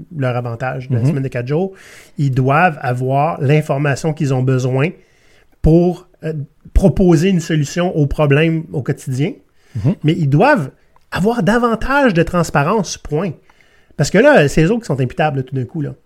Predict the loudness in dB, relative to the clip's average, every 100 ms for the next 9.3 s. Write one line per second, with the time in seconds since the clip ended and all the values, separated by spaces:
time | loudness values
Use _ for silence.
0 | 0 0 -2 -18 -8 -2 -2 -2 _ _
1 | -8 0 4 4 4 2 2 0 0 0
2 | 2 2 2 0 0 0 -2 -4 -4 -2
3 | -2 -2 -4 -4 -8 -20 -20 -20 -20 -20
4 | -18 -16 -16 -14 -16 -20 -18 -14 -4 2
5 | 4 4 4 4 4 4 4 2 2 2
6 | 2 4 6 6 6 4 4 4 4 4
7 | 2 2 2 2 2 2 2 0 -6 0
8 | 2 2 2 0 2 2 2 0 2 2
9 | 2 0